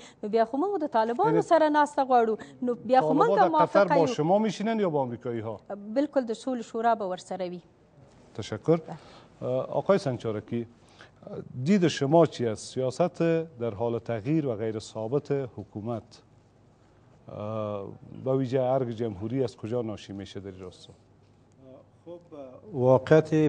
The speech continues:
Speaker 3: اه، قضیه ای است که از یک سال به این طرف گفتگوها و مذاکرات بین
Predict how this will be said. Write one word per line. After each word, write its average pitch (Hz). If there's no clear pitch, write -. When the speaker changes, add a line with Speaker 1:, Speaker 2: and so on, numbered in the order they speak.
Speaker 3:
اه، 117
قضیه 113
ای 139
است 131
که 123
از 104
یک 127
سال 123
به 107
این 123
طرف 120
گفتگوها 113
و 117
مذاکرات 110
بین 117